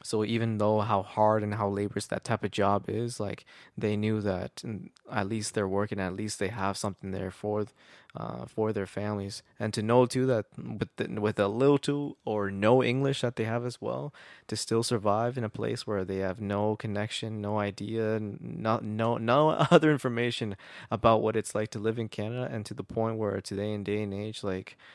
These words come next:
um, like, I remember back in the day when I was a kid, like, my dad, uh, like, when he would wake up at five in the morning, just before he'd leave to work, he would always come into my, uh, myself and my brother's room. We would share the same room,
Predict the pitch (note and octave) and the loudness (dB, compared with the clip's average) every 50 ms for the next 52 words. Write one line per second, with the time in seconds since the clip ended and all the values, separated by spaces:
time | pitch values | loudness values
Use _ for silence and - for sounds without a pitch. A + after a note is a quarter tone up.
0 | - - - _ _ A#2+ A2 G2 F#2 F#2 F#2 G2+ - A#2 A#2+ B2 A#2+ A2+ A2+ G2+ | -20 -20 -20 _ _ -6 -4 -4 -4 -4 -4 2 4 4 4 6 4 0 2 2
1 | G#2+ G2+ G#2+ - A2+ G#2 G#2+ G#2 G#2 G#2 G#2+ G2+ G2 - - - A2 G#2 G2+ G2 | 2 2 2 -2 -4 -4 -2 -2 -2 0 -2 -2 -4 -6 -6 -4 -4 -4 -4 -4
2 | G2 G2 G2 - - G2+ G2 F#2+ G2 G2 G2 G#2 G#2 G2+ G#2+ G#2+ G2+ G2+ - - | -6 -6 -8 -6 -6 -6 -4 -2 -2 -2 0 -2 -2 -2 -4 -4 -6 -6 -8 -10
3 | - - G#2+ G#2+ A2 G#2 G#2 G#2+ G#2+ G#2 G2 G#2+ G#2+ - A2 - G2 F#2+ - G2+ | -12 -8 -6 -6 -4 -2 -2 -2 -2 -2 -2 -2 -2 -2 -2 -4 -4 0 0 0
4 | G2+ G2+ G2 G2 F#2+ G2 G2 G2+ G#2 G#2 G2+ - - A#2+ - B2 A2+ - A#2 A2+ | 0 0 -2 -4 -6 -4 -4 -4 -4 -6 -6 -4 -6 -4 -4 -6 -4 -2 0 0
5 | A2 A2 G2+ - A#2 A2+ - - G2+ G#2 A2+ B2 - _ _ - - - - _ | 0 0 -2 -4 -6 -6 -6 -4 0 0 0 0 -2 _ _ -20 -20 -20 -20 _
6 | _ - A2 A2 A2+ A2+ A2 A2 A2 A2 - - G#2+ A2 A2+ A2+ - A2 G#2 G2 | _ -8 -6 -2 2 4 4 4 4 2 0 -2 -2 -2 -2 -2 -4 -4 -2 -2
7 | F#2+ - - G#2 - A2 G2+ G2 G2 G2+ G2 - A2+ A2 - G#2 G2 F#2+ - G2+ | -4 -4 -6 -6 -4 -4 -2 -2 -4 -4 -4 -4 -6 -4 -4 -6 -4 -2 -2 -2
8 | G2+ F#2+ - G#2+ A2+ A2+ G#2+ G#2 G2+ G2 - - G#2 G2 G2 G2 - G2 F#2 F#2+ | -2 -2 -4 -6 -4 -4 -4 -4 -6 -6 -4 -4 -4 -4 -4 -6 -8 -8 -8 -8
9 | F#2+ A#2 C3 C#3 | -6 -6 -6 -6